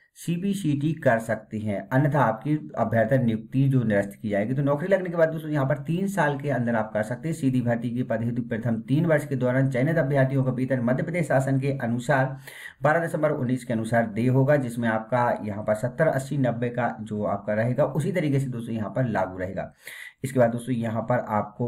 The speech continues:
बाकी कोई भी एजुकेशन क्वालिफिकेशन आपसे एक्स्ट्रा नहीं मांगी गई है, बस केवल आपके पास ग्रेजुएशन हो।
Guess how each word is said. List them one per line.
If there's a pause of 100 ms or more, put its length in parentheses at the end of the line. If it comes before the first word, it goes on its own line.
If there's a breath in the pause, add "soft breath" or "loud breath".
बाकी
कोई
भी
एजुकेशन
क्वालिफिकेशन (160)
आपसे (280)
एक्स्ट्रा
नहीं
मांगी
गई
है,
बस
केवल
आपके
पास
ग्रेजुएशन
हो।